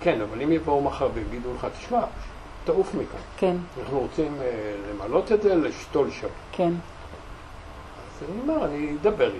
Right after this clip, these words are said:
Speaker 1: עם ה-, ואנסה לשכנע, ואם לא, אני לא אלך איתם לבית משפט ולא לשום מקום, אני אלך ויחפש לי מקום אחר."
Speaker 2: למה?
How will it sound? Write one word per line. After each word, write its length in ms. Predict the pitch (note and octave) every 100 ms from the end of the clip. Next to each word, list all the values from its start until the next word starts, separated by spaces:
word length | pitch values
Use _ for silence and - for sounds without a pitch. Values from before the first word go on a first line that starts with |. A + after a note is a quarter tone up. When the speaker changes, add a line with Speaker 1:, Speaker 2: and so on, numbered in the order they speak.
| G2+
Speaker 1:
עם 180 | G#2 A2
ה-, 120 | G#2+ G#2+ G#2 G#2+ A2 A2+
ואנסה 340 | C3 C3+ -
לשכנע, 440 | F#3 C#4+ - D#4+ A#3+
ואם 280 | D3 F3+ C4 A#3+
לא, 200 | A#2+ G2+ - - - - - - - - - - - - - - - - E3
אני 100 | G3+
לא 100 | C4+
אלך 180 | D#3 -
איתם 180 | - G#2+
לבית 280 | G2 G#2+ -
משפט 300 | - - B2+ E3
ולא 160 | D3+
לשום 240 | E3 G#3+ A3+
מקום, 340 | G#3 D#4 G#3 A#2
אני 200 | C3 C#3 D3 C#3+ C#3+ D3 D3+ - - - - A#3+
אלך 300 | G#3 G#2+ -
ויחפש 500 | C3 B2 E3 G3+ G3
לי 60 | A#3
מקום 340 | G#3+ G#3 C4
אחר." 320 | B3 - D4+ G3 - - - - - - - - - - - - D#4 - -
Speaker 2:
למה? 360 | G3 G3 G3+